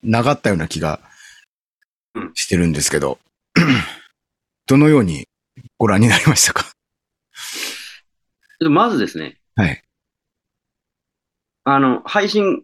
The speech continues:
Speaker 2: とかがな、なかったんで。
Speaker 1: ええ。
Speaker 2: まあちょっと、まあ、ゆ-、レンタルやビデオ屋は近所にすぐあるんで。
Speaker 1: うん。うん。
Speaker 2: まあ言ったらあるわあるわ思って。
Speaker 1: うん。
Speaker 2: まあちょっと見てみようかいと思ってね。
Speaker 1: うん。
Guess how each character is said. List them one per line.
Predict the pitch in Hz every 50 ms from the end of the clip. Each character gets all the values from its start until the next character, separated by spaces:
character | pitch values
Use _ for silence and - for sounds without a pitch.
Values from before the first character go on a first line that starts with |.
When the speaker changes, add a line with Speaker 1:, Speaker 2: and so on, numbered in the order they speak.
| _ _
Speaker 2:
と | 151 -
か | 107
が | 95 90
な、 | 92 113 - - -
な | 110 131
か | 175 -
っ |
た | - 104
ん | 82 73
で。 | 80 73 - - _ _ _ _
Speaker 1:
え | 123 120 117 107 101 98 95 90 87 76 69 -
え。 | _ _ _ _ _ _ _ _ _ _ _ _ _ _ _ _
Speaker 2:
ま | - 190
あ | 170 156
ち | 190 180
ょ |
っ |
と、 | - 139 127 127 - _ _ _ _ _
ま | - 196 190 151
あ、 | 113 87 - - _ _ _ _ _ _ _ _
ゆ-、 | 190 196 - - _ _ _ _ _ -
レ | - 208
ン | 214
タ | 220 220
ル | 208 202 202 196 196
や | 185 175 170 - - - -
ビ | - 196 180
デ | 165
オ | 147 147 147
屋 | 143 143 135 - - _ _ _ _ _ _ - 208 165
は | 139 131 131 131 -
近 | - - - 147
所 | 139 113
に | 101
す | - - 151
ぐ | 120 92
あ | 85 87
る | 90 87
ん | 80
で。 | 80 73 - - _ _ _ -
Speaker 1:
う | 160
ん。 | 127
う | 90
ん。 | 80 - _ _ - _ _ _
Speaker 2:
ま | 156 165
あ | 160
言 | 185 180
っ |
た | 165 135
ら | 113 98 117
あ | 131
る | 151 139
わ | 113 101
あ | 101
る | 107 104
わ | 90 85 80
思 | 76 78
っ |
て。 | 76 - 82 80 - - - _
Speaker 1:
う | 170 175
ん。 | 143 98 73 - _ _ _ _ _ _ _ _ _ _ _ _ _ _ _ _ _ _ -
Speaker 2:
ま | 98 117
あ | 131
ち | - -
ょ | 131
っ | 127
と | - - 131 123 - - _ _ _ - - _
見 | 110 123 147 151
て | 156 214 202
み | 190 165
よ | 156 143
う | 127
か | 143 151 156
い | 160 -
と | -
思 | 131 127 123 117
っ | -
て | - 92
ね。 | 95 92 82 76 71 - _ _ _ _ _ _ -
Speaker 1:
う | 135 127
ん。 | 123 113 95 80 69